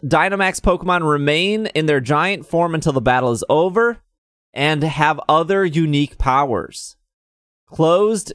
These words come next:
teamwork is the key to success because only one trainer involved in the battle can Dynamax their Pokemon. Some player, some Pokemon can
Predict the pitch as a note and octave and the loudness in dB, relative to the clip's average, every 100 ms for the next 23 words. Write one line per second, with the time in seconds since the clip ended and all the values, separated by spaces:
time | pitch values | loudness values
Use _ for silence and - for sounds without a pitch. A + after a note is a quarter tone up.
0 | - F#3+ F#3+ F#3 F#3 F#3 C#3+ - D3 - | -6 -2 0 0 0 0 -4 -2 -6 -4
1 | F#3 F#3 - F#3 F3+ - D#3+ C#3+ E3+ - | -4 -4 -4 -4 -4 -4 0 0 -2 -8
2 | - _ _ _ _ _ _ _ _ _ | -12 _ _ _ _ _ _ _ _ _
3 | - C3+ D#3 C#3+ - F3 C4 D4 E4 D#4+ | -12 -2 0 0 2 2 2 2 2 2
4 | B3 B3+ D#4+ F4+ F4+ - - C4+ D4 D4 | 2 2 4 0 -4 -8 -4 -2 -2 -2
5 | C#4 B3 F#3+ G3+ G#3+ B3+ A#3 A#3+ F#3 F#3 | -2 -2 0 2 2 2 0 -2 0 2
6 | G#3 A#3 A3 - G3 F3 E3 F3+ G#3+ G#3 | 2 0 -2 -4 -2 0 0 0 -2 -2
7 | G3 - F#3+ F3+ F#3 F3 - C#2 C#2 A#2+ | -4 -4 -4 -2 -4 -6 -8 -12 -14 -20
8 | _ _ _ _ _ _ _ _ - G#3 | _ _ _ _ _ _ _ _ -2 -2
9 | A3+ - G3 G3 G3+ A3+ - - G#3+ A#3+ | -4 -2 0 2 2 0 0 -2 0 -2
10 | G#3+ A3+ A3 G3 | 0 -4 -2 -6